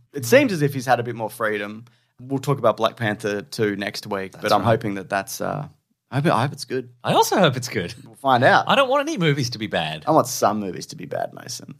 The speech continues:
Speaker 2: Give
Speaker 1: So I
Speaker 2: me
Speaker 1: can
Speaker 2: an
Speaker 1: make
Speaker 2: example
Speaker 1: fun
Speaker 2: of
Speaker 1: of
Speaker 2: one
Speaker 1: them.
Speaker 2: movie.
Speaker 1: Ooh, make, think of a movie?
Speaker 2: Yeah.
Speaker 1: Never.
Speaker 2: <laughs>
Speaker 1: Mason. uh,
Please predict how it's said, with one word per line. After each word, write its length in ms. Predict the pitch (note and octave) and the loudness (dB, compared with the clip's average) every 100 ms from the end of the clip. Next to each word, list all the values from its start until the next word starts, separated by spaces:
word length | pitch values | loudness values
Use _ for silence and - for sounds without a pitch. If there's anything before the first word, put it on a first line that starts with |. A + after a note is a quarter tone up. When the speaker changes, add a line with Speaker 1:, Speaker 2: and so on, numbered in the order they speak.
| _ _ | _ _
Speaker 2:
Give 120 | B2 | -2
Speaker 1:
So 20 | |
I 20 | G#2+ | 2
Speaker 2:
me 40 | |
Speaker 1:
can 60 | G#2 | 2
Speaker 2:
an 40 | |
Speaker 1:
make 80 | F2+ G2 | 2 0
Speaker 2:
example 140 | F#2+ | 0
Speaker 1:
fun 20 | |
Speaker 2:
of 60 | F#2+ | 0
Speaker 1:
of 60 | F2+ | -2
Speaker 2:
one 120 | E2+ | -4
Speaker 1:
them. 100 | E2 | -8
Speaker 2:
movie. 220 | D#2 E2+ A2 | -10 -12 -4
Speaker 1:
Ooh, 220 | G#2+ G2 | -2 0
make, 240 | F#2+ G2 - | 0 -4 -6
think 300 | - B2+ A2+ | -6 -6 -4
of 60 | |
a 60 | A2+ | -2
movie? 380 | B2 F3 B3+ - - | 2 2 2 -4 -10
Speaker 2:
Yeah. 180 | G2+ - B2 | -12 -12 -4
Speaker 1:
Never. 320 | E3 B2+ G2+ - _ _ | 2 4 4 -2 _ _
Speaker 2:
<laughs> 240 | - D3 | -20 2
Speaker 1:
Mason. 540 | F#3+ A#3+ A#3 G3+ A3+ A3+ - - C#3+ - | 4 6 4 2 2 -6 -16 -20 -20 -14
uh, 140 | F#3+ | -14